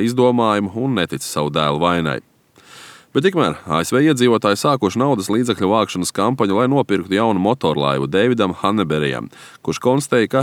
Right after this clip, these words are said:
bēgļojošais Džohars Carnājevs ir paslēpies tieši viņa laivā.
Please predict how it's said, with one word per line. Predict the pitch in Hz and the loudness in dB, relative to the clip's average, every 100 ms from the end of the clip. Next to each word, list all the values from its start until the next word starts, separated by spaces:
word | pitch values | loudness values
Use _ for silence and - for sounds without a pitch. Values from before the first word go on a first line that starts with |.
| 123 | 0
bēgļojošais | 95 87 80 76 76 82 76 76 | 0 2 2 2 0 0 -2 0
Džohars | 85 - 78 - | -2 -2 -6 -6
Carnājevs | 87 113 135 117 123 | -4 0 0 0 -2
ir | 131 | -2
paslēpies | 90 - 80 78 78 - | -4 -2 -4 -2 -4 -2
tieši | 76 - 87 | -4 -2 -2
viņa | 82 73 | 0 0
laivā. | 71 76 69 | 0 0 -2